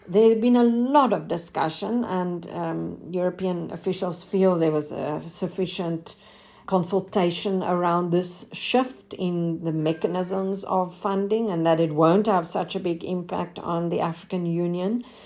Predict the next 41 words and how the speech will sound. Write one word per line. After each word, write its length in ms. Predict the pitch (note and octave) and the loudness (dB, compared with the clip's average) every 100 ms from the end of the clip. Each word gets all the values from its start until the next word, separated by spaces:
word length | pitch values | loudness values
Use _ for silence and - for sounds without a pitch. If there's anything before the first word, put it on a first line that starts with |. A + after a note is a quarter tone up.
| - - - G3 | -20 -20 -4 2
But 180 | G3+ | 6
there 160 | G#3+ A3 | 10 10
is 260 | G#3+ B3+ A#3 | 8 2 2
a 80 | |
lot 220 | G#3+ G#3 A3 | 6 6 6
of 100 | G#3 | 2
anxiety, 640 | F#3+ F3 E3 F3+ F#3 G3 | 0 2 4 4 2 -2
and 120 | F#3 | -4
I 80 | F3 | -2
think 240 | G#3+ F3+ | -4 -4
justified 880 | - E3 E3+ - G#3 - E3+ D#3 D#3 | 0 0 0 -2 -4 -2 -2 -2 -2
going 300 | E3+ E3+ E3+ | -2 -2 -2
forward, 680 | E3+ G3 F#3 E3+ - - A#3+ - - - - - | -4 0 0 0 -2 -6 -12 -20 -20 -20 -20 -6
that, 640 | E3 F3 F3 E3+ F3 - - | -2 2 2 0 -4 -14 -10
uh, 200 | E3+ E3 | -8 -6
the 140 | D#3+ | -4
African 380 | F#3 F#3+ - A3+ | -4 -4 -2 0
Union 300 | G#3 F#3+ G3 | 2 2 -2
has 240 | F#3 F3 F#3 | -2 -4 -4
had 360 | F3+ E3+ E3 | -4 -4 -4
sufficient 500 | F3+ E3+ A#3+ C4 A#3+ | -6 -2 0 2 2
time 200 | G#3 F#3 | 2 0
to 80 | - | -2
get 160 | E3+ D#3+ | -4 -4
its 140 | D#3+ | -4
house 320 | E3+ D#3+ D#3+ | -2 -2 -2
in 200 | - E3+ | -6 -6
order. 340 | F3+ F3 E3+ E3 | -2 0 0 0
It 220 | F#3+ F#3 | -2 -4
must 280 | F#3+ F#3+ - | -4 -4 -4
at 160 | F#3 | -4
least 560 | F#3 G3+ B3 A#3+ - - | 0 2 2 2 -6 -4
partially 560 | G#3+ G3+ G3 - F#3 E3+ | 0 2 0 -4 -4 -2
be 140 | D#3+ | -2
able 320 | E3 D#3 D#3 | -2 -2 -4
to 200 | D#3 G3 | -4 -4
fund 640 | F#3+ - F3+ E3 D#3+ D3+ - _ F3 | -4 -2 0 0 -2 -4 -12 _ -8
its 220 | E3 - | -8 -6
operations 840 | - D#3+ D#3 D3+ D3+ D#3+ D3+ D3+ - | -6 -2 0 0 -2 -6 -6 -6 -8
and 240 | - D#3 | -6 -6
its, 220 | - - | -6 -10